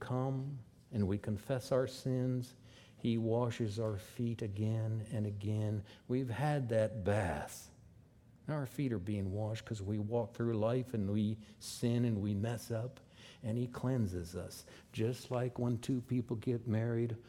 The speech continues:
oh, they walk through life. It's not always, you know, just romance and sometimes harsh words are said, sometimes things are, what do you gotta do? Well, Jesus says,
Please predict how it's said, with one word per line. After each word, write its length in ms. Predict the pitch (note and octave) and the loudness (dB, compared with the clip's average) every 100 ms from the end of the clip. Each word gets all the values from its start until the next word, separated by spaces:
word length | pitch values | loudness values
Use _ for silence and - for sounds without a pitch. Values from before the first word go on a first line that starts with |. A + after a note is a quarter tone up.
| - - | -18 -2
oh, 360 | G2 B2 B2 B2 | 0 2 2 2
they 120 | B2 | 2
walk 360 | A#2+ A#2+ A#2 | 2 2 0
through 240 | - A#2+ A#2 | 0 2 2
life. 520 | A2 A2 A2+ A2+ - | 2 2 0 -2 -8
It's 280 | B2 - - | -10 -6 -2
not 280 | C3+ - - | 2 0 0
always, 720 | - - D3 C#3 C3 C3+ - | 2 2 2 0 -2 -6 -8
you 140 | - E3+ | -6 -4
know, 240 | G2 A2+ | -2 -4
just 320 | G#2+ C#3 - - | -2 -4 -6 -4
romance 640 | B2+ B2+ B2 B2 A#2+ A#2 - | -2 0 0 0 -2 -4 -4
and 420 | G#2 G#2 A2 A2+ - - - - - - - | -4 -2 -4 -8 -12 -20 -20 -20 -20 -20 -12
sometimes 920 | - G2+ G#2+ A2 B2+ C#3+ C#3+ C#3 - - | -6 -4 -2 -2 -2 -2 -4 -6 -12 -4
harsh 300 | B2+ C3+ - | -4 -4 -4
words 300 | A#2+ C3 C3+ | 0 0 0
are 120 | C3 | -2
said, 420 | B2+ - C3 C#3 C3+ | -2 0 2 0 0
sometimes 600 | B2+ C3+ C3 C#3 C3+ - | -2 -2 0 0 0 -2
things 280 | C#3 C3+ | -2 -2
are, 140 | C3+ B2 | -2 0
what 100 | F#3 | 2
do 80 | G3+ | 4
you 60 | |
gotta 200 | G#3 G#3 | 4 4
do? 320 | G3+ C4 A#3+ - - | 2 2 0 -4 -8
Well, 240 | - G3 - | -4 -4 -4
Jesus 360 | G#2 G#2+ - | -4 -4 -6
says, 460 | - G#3+ G#3 - | -6 -4 -4 -6